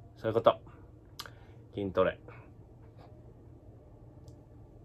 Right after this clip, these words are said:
二十は五減ってきた？わかんない。早く。何か結果が出てほしいな。見るからに痩せるとか、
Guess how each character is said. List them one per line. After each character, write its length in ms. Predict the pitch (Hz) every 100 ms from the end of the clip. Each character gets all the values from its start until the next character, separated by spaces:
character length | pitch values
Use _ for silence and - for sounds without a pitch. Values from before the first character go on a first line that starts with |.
| - - -
二 140 | 110 104
十 80 |
は 100 | 147
五 100 | 95 92
減 100 | 101
っ 20 |
て 140 | -
き 80 | 156
た？ 300 | - 110 143 - - - - -
わ 160 | - 95
か 160 | 104 117
ん 140 | 113
な 80 | 95
い。 60 | - - - - - - - - - - - - - - -
早 260 | 113 107
く。 220 | - 92 - - - - - - - - -
何 360 | 127 127 127 117
か 220 | 101 -
結 180 | 110 101 -
果 140 | - 135
が 180 | 147 139
出 160 | 151
て 160 | 156 139
ほ 180 | 107 98
し 200 | - 92
い 60 |
な。 380 | 87 113 117 - -
見 360 | 104 110 110 120
る 140 | 127
か 160 | - 104
ら 140 | 95
に 200 | 90 90
痩 120 | 87
せ 180 | 90 104
る 140 | 98 98
と 160 | 87
か、 240 | - 85